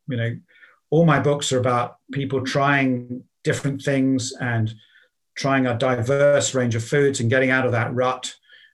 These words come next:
And we've all, you know, we can be as well educated as you like,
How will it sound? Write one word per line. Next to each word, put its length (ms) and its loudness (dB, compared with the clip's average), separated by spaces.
And 420 -2
we've 200 -2
all, 240 -4
you 100 -4
know, 260 -4
we 200 -4
can 120 2
be 100 4
as 100 0
well 160 4
educated 600 0
as 160 0
you 120 0
like, 340 0